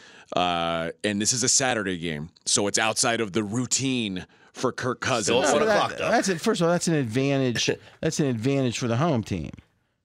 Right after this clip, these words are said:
Speaker 1: Correct, but we always talk about Kirk Cousins, one o'clock. That's, that's when he plays his best.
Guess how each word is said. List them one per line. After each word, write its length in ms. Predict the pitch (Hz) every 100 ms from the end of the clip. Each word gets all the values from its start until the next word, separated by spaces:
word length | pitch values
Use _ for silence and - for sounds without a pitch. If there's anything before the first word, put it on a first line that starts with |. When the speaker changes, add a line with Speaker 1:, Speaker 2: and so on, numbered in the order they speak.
| _ - - - _
Speaker 1:
Correct, 520 | - 151 151 87 - -
but 140 | 131
we 140 | 147
always 240 | 160 151 139
talk 220 | 143 127
about 300 | 117 113 -
Kirk 200 | 135 139
Cousins, 480 | 139 127 120 117 104
one 180 | 113 127
o'clock. 480 | - 120 113 104 -
That's, 260 | 107 -
that's 320 | - 110 -
when 140 | 107 107
he 240 | 110 110 87 _ -
plays 260 | 113 110
his 120 | 95 87
best. 440 | 143 135 - -